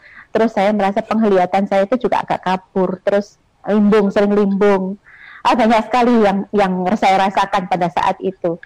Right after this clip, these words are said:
Tapi, eh, puji Tuhan, Tuhan bisa lewat, eh, bantu saya,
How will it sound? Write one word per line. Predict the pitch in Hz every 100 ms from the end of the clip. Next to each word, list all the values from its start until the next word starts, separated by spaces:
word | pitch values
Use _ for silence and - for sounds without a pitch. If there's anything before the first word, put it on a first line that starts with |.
| - - - _
Tapi, | 202 202 214 196 -
eh, | 190 180 175 175 170 165 165 -
puji | 208 202
Tuhan, | 202 208 190 185
Tuhan | 190 190 180
bisa | 180 175 180
lewat, | 180 175 170 _ _ _ -
eh, | 175
bantu | 196 180 190 180
saya, | 180 175